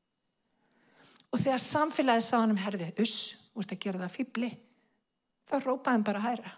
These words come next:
Og ég skal segja ykkur í dag, vinir, ef að þú ert tilbúinn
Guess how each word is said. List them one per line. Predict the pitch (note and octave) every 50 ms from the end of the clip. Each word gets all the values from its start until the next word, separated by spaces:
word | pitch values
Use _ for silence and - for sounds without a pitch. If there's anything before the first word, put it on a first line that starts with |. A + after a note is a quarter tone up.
| _ _ _ _ _ _ _ _ _ _ _ _ _ _ _ _ _ _ _ _ _ _ _ _ _ _ _ _ _ _ _ _ _ _ _ _ _ _ - - -
Og |
ég | B3 B3 C4+
skal | - - E4 D#4
segja | - - E4 C#4+ D4 D4
ykkur | C4 - - C4 B3
í | A#3+ A#3
dag, | - G#3 G3 F#3+ G3
vinir, | G3+ G3+ G#3 G3 - - - - -
ef | A#3+ A#3+
að | B3+ - -
þú | - D4+ D#4+ E4+ F4
ert | E4+ - -
tilbúinn | - E4 D#4 A#3+ - - A#3+ A3 G#3 F#3+